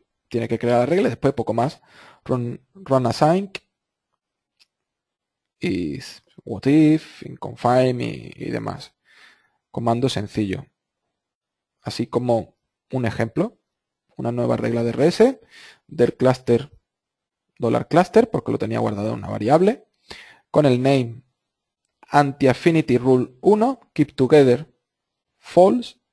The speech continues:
y ha guardado en una variable las máquinas que, que quiere, eh, meter en esa regla. Si nos vamos a las máquinas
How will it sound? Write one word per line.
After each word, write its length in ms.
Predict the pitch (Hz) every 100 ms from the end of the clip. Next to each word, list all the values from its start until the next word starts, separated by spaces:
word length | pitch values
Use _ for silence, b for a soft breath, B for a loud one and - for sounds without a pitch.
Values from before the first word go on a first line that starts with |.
| _ _ _ _ _ _ _
y 340 | 165 190 - _ _
ha 80 | 147
guardado 600 | 156 151 156 156 - _ _ _
en 140 | 135 135
una 140 | 143
variable 520 | 143 139 156 160 226 _ _ _ _ _ _ _ _ _
las 200 | - 120
máquinas 500 | 143 180 180 254 - _ _ _ _ _ _ _ _ _ _
que, 920 | 131 120 113 113 113 117 110 - - _ _ _ _ _ _ _ _ _
que 120 | 117
quiere, 500 | - 135 127 117 - _ _ _ _
eh, 720 | 123 120 123 123 120 123 123 -
meter 320 | 131 127 120
en 120 | 117
esa 180 | 113 110
regla. 420 | 110 117 180 214 b b b b
Si 140 | - 127
nos 120 | 120
vamos 320 | 139 165 175
a 40 |
las 160 | 180 170
máquinas 520 | 185 196 143 202 -